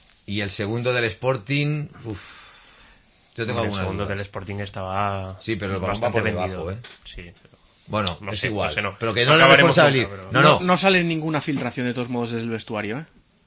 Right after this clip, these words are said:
Speaker 1: Sobre si
Speaker 3: Sobre,
Speaker 1: va a jugar
Speaker 3: sobre
Speaker 1: Bardi
Speaker 3: si
Speaker 1: o
Speaker 3: va a
Speaker 1: no.
Speaker 3: jugar Bardi o no.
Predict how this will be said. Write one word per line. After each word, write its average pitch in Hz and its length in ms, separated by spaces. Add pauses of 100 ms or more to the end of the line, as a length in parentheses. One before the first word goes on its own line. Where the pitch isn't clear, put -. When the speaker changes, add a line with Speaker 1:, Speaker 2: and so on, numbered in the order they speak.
(500)
Speaker 1:
Sobre 104 260
si 95 60
Speaker 3:
Sobre, 113 140
Speaker 1:
va 117 60
a - 20
jugar 123 180
Speaker 3:
sobre 120 120
Speaker 1:
Bardi 123 140
Speaker 3:
si 113 60
Speaker 1:
o - 20
Speaker 3:
va 131 60
a - 40
Speaker 1:
no. 175 60
Speaker 3:
jugar 120 160
Bardi 117 220
o 110 40
no. 151 200